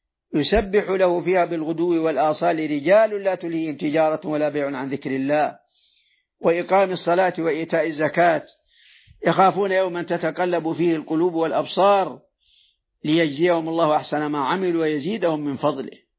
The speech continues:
والله يرزق من يشاء بغير حساب. من حافظ على هذه الصلوات الخمس معتقدا وجوبها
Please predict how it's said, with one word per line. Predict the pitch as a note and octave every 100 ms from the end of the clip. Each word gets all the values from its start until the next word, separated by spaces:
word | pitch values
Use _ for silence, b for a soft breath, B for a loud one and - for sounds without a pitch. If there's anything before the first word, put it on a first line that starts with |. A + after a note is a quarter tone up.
| _ _ _ _ -
والله | D#3+ E3+ E3 D3+
يرزق | D#3+ C#3+ C#3
من | C3+ C3+
يشاء | C3+ - C#3+ A#2+
بغير | B2 C3 A#2 A2+
حساب. | A#2+ - D3+ - _ _ _ _ _ _ _ _ _ _ _ _ _ _ _ _ _ _ _ _ _ -
من | F3 F#3
حافظ | G#3+ C#4 C#4
على | A#3 G#3 G#3
هذه | A3+ A#3+
الصلوات | G3+ - G3+ G3+ G3 F3+
الخمس | E3 - E3+ C#3+ - - _ _ _ _ _ _ _ _ - - _ _ _ _ _ _ _ _ _ _ _ _ _ _ _ _ _ _ _ _ _ -
معتقدا | F3 E3+ A#3+ A#3+ A#3+ A#3 G#3
وجوبها | G3 G#3 C#4 G3 A#2+ -